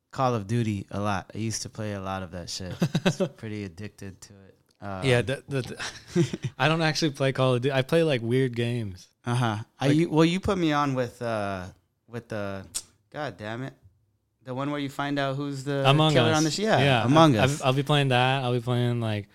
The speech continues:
Speaker 2: online quizzes or, like, card games, like, weird,
Speaker 1: Yeah.
Speaker 2: like, charades type shit. I don't know. It's,
Speaker 1: <laughs>
Speaker 2: it, I'm just trying to have fun, you know?
Speaker 1: Yeah.
Speaker 2: Like, I'm, I know I'm not good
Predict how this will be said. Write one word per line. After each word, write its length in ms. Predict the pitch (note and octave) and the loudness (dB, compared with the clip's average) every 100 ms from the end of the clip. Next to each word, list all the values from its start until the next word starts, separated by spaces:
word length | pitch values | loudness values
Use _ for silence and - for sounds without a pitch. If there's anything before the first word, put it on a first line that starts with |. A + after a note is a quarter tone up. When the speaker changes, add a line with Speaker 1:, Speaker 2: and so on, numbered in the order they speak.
| _ _ _ _ _ _ _ _ | _ _ _ _ _ _ _ _
Speaker 2:
online 540 | - C3 B2 B2 B2 A2+ | 4 6 8 6 4 4
quizzes 640 | C3 B2+ A#2+ C3 B2+ A2+ | 4 4 4 2 2 0
or, 100 | A2+ | -2
like, 320 | A2 G#2 G2 | -2 -2 -6
card 400 | - A#2 A#2 A2+ | -2 2 4 2
games, 720 | A2 B2 B2 B2 B2 A#2+ - B2+ | 0 0 2 0 -2 -4 -6 -4
like, 160 | A2 | -4
weird, 340 | A2+ A#2+ B2 A2+ | -2 -2 0 0
Speaker 1:
Yeah. 260 | G#2+ F#2+ G#2+ | 0 0 -6
Speaker 2:
like, 200 | A#2+ A2 - _ | -8 -10 -10 _
charades 580 | - B2+ A2+ A2+ A#2 - | -8 -2 0 0 -2 -4
type 240 | - B2 | -2 -2
shit. 320 | - C3+ C3+ G3 | 0 0 2 4
I 60 | |
don't 260 | D#3 A#2+ G#2+ | 4 4 2
know. 140 | G#2 | 2
It's, 300 | G#2+ - - - - _ | 2 0 -4 -6 -20 _
Speaker 1:
<laughs> 260 | _ _ | _ _
Speaker 2:
it, 140 | C3+ B2 - | -10 -10 -2
I'm 160 | D3 D3+ | 2 2
just 200 | D#3 - | 2 2
trying 160 | C#3+ A#2+ | 2 4
to 40 | |
have 160 | G#2+ G#2+ | 0 0
fun, 280 | A2 A2+ A#2 | 0 0 0
you 100 | A#2 | -2
know? 240 | A#2+ B2 | -2 0
Speaker 1:
Yeah. 220 | B2+ D3+ | 4 4
Speaker 2:
Like, 100 | B2+ - - - - | 4 -2 -16 -4 2
I'm, 140 | C#3+ | 4
I 80 | D3 | 6
know 160 | D#3 | 6
I'm 80 | D3 | 4
not 220 | C#3 A#2+ | 2 0
good 360 | A2 A#2 A#2 | 2 2 2